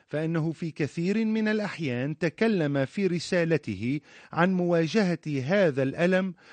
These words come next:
وعدم الاستغراب من وجوده. كذلك فإن الرسول يشير إلى الفوائد المتعلقة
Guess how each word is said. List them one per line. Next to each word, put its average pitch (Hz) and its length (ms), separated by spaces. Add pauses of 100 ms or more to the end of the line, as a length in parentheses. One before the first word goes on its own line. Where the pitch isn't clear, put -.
(140)
وعدم 170 560
الاستغراب 156 840
من 170 200
وجوده. 156 520 (880)
كذلك 165 720
فإن 196 420
الرسول 185 500
يشير 180 600
إلى 185 260
الفوائد 170 800
المتعلقة 196 1160